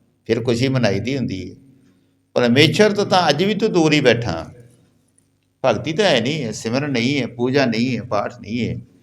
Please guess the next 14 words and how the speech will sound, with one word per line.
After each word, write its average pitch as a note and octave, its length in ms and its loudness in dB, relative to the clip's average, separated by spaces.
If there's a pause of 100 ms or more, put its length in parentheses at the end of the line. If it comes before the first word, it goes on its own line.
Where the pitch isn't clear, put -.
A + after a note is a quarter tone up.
(720)
ਕੋਈ F3 160 6
ਉਸ E3 180 4
ਦਾ G3 180 4
ਵਾਹਿਗੁਰੂ D#3+ 460 6
ਵਾਲਾ D#3+ 220 6
ਸੰਸਕਾਰ C3+ 720 4
ਨਹੀਂ B2 280 0
ਹੈ G2+ 60 -2
ਅਸਲ A#2 260 0
ਦੇ G#2+ 120 0
ਵਿੱਚ - 160 -8
ਤਾਂ - 180 -20
ਤੇਰੇ F#2+ 240 -6
ਅੰਦਰ। F2 220 -12